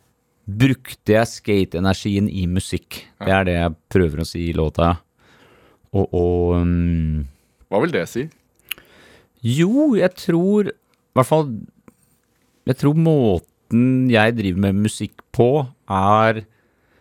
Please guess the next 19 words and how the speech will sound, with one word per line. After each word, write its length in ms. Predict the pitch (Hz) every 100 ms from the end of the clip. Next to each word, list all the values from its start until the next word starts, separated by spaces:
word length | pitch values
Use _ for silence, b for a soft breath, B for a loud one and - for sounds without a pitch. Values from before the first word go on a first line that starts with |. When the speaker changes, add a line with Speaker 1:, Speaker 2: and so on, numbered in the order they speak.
| _ _ _ _ _ _ _ -
Speaker 1:
jeg 140 | 95 123
var 100 | 117
så 120 | 131
vant 160 | 92
til 100 | -
å 20 | 120
skate 460 | - 123 90 -
seks 320 | - 113 -
timer 320 | - 113 95 101
hver 300 | 92 95 98
dag 240 | 92 123
og 160 | 110 110
gjøre 300 | 107 92 92
det 80 | 85
på 80 | -
den 100 | 95
der 160 | 87 90
selvdrevne 800 | - 110 90 82 82 80 78 90
måten, 640 | 95 90 78 _ 95 95